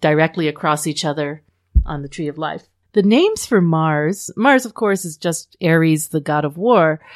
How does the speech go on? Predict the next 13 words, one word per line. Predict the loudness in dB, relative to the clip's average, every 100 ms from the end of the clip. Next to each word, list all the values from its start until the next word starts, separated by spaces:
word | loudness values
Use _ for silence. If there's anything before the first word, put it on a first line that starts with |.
| -20 -20 _ 0
but | 4 6 4 -2 _ _ _ _ _ _ _ _ -4
it, | -2 2
the | 4
names | 6 6 6 4 2
for | 0 2
Mars | 4 2 2
are | 0
also | 0 0 2 4
interesting | 4 2 0 0 2 2
in | 2
other | 0 2
languages. | 4 4 2 0 -2 -2
So, | 0 2 2